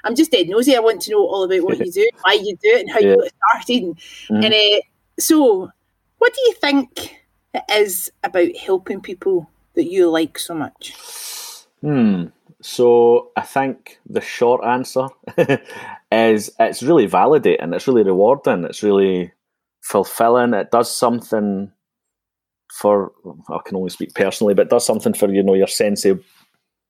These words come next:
Speaker 2: purpose, your sense of worth. Um,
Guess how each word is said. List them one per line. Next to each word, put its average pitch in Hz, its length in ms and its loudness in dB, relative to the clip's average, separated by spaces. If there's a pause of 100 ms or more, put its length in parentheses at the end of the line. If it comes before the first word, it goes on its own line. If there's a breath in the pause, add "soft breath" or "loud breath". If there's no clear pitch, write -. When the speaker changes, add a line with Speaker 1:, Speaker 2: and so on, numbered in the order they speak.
(200)
Speaker 2:
purpose, 151 460 -2
your 101 60 0
sense 95 300 -2
of 85 80 -2
worth. 131 540 -2 (560 soft breath)
Um, 92 580 2